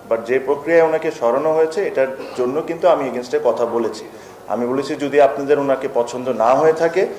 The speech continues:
আপনারা ইলেকশনটা সামনে নিয়ে আসতেন। ইলেকশন সামনে করে ওনাকে আপনারা নমিনেটই করতেন না,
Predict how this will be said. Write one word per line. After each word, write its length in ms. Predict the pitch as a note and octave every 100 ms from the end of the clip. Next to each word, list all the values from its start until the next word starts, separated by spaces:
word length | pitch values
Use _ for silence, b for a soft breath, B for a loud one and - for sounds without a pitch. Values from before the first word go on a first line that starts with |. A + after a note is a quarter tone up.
| B B
আপনারা 300 | - - B2+
ইলেকশনটা 520 | B2+ C3 C3 C#3+ C#3 C#3
সামনে 360 | B2+ A#2+ A2+
নিয়ে 160 | G#2 G2+
আসতেন। 300 | - - D#2+ - B B A2+
ইলেকশন 400 | B2 B2+ D3 C#3+
সামনে 340 | C#3 C#3 D3
করে 260 | D3 E3+ E3
ওনাকে 280 | C#3+ C#3
আপনারা 220 | C3+ C#3+ C#3+
নমিনেটই 520 | D3 D3+ E3 D#3+ E3
করতেন 360 | E3 D#3+ C#3+
না, 140 | B2